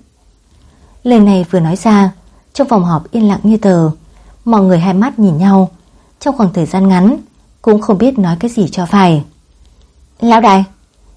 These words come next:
có phải cô có manh mối gì không?" Sau khi yên lặng, rốt cuộc cũng có người mở miệng.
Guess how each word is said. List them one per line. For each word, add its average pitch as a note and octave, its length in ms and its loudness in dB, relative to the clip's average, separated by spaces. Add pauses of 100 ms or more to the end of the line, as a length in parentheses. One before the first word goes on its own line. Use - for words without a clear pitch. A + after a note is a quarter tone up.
(200)
có A3+ 100 -2
phải A#3 140 2
cô A3 160 0
có G#3+ 120 -2
manh A3+ 160 2
mối G3+ 120 4
gì A#3 100 -2
không?" A3 380 0 (880)
Sau - 200 -4
khi B3+ 140 -2
yên A3 200 2
lặng, F#3 200 0 (460)
rốt C#4 260 -2
cuộc G#3 80 0
cũng A3 160 -4
có F3 160 -2
người G#3+ 200 2
mở E3 180 0
miệng. E3+ 320 0